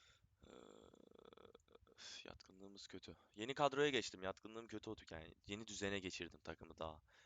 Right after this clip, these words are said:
Keşke onu önceden yapsaydım da neyse, alış sıkıntı yok gibi duruyor. Ne diyor? "On dört yabancı bulunabilir." diyor. Şu anda on beş abi. Bir yabancı çıkarıp çıkar bana diyor. Alioski çıkaralım.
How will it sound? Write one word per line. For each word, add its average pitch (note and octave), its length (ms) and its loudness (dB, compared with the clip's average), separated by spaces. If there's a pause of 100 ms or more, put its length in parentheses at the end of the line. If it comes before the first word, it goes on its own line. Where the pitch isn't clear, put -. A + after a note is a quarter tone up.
(120)
Keşke G#2+ 220 -4
onu A2 80 -2
önceden G#2+ 280 0
yapsaydım G#2+ 420 0
da G2 40 -6
neyse, F#2+ 260 -2
alış F2+ 280 0
sıkıntı F#2+ 320 -8
yok G#2 140 -4
gibi F2+ 160 -10
duruyor. D#2+ 240 -6 (680)
Ne A2+ 80 -4
diyor? C3 220 6
"On C3 180 2
dört C#3 180 6
yabancı B2 420 4
bulunabilir." G#2 640 0
diyor. F2+ 140 -2
Şu - 160 0
anda A#2 220 2
on B2+ 180 2
beş G2+ 200 0
abi. F#2 160 -2
Bir F#2+ 60 -6
yabancı G2+ 400 0
çıkarıp - 380 -6 (380)
çıkar F#2+ 420 -6
bana D#2+ 240 -10
diyor. E2 180 -16 (4000)
Alioski G2+ 400 -2
çıkaralım. F#2 340 -6